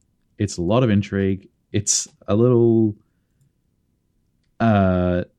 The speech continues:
tough to get used to the controls, but very fun once you do. And then, uh, and I highly recommend it.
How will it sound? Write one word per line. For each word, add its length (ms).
tough 260
to 60
get 100
used 140
to 60
the 60
controls, 500
but 120
very 300
fun 580
once 220
you 60
do. 340
And 120
then, 280
uh, 480
and 140
I 100
highly 260
recommend 420
it. 80